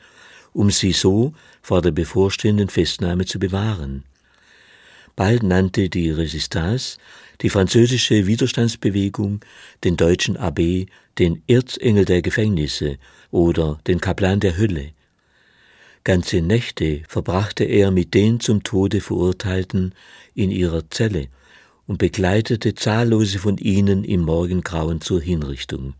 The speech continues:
Einer der Widerständler, ein Kommunist, so schreibt A B Stock in seinem Tagebuch, habe ihn kurz vor der Erschießung umarmt und gebeten,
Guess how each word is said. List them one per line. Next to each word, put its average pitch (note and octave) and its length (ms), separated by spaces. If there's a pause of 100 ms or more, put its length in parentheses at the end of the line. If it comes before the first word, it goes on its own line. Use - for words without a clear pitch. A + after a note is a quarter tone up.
(1300)
Einer B2+ 300
der E2+ 180
Widerständler, G2 720
ein F2 220
Kommunist, E2 640 (380)
so - 180
schreibt D2+ 320
A D#2+ 80
B D2 160
Stock - 280
in F2 120
seinem D#2 280
Tagebuch, D#2 600 (680)
habe F2+ 220
ihn F#2+ 200
kurz - 260
vor G#2+ 180
der G2+ 140
Erschießung G2+ 720
umarmt G#2 720
und F#2 160
gebeten, F2 680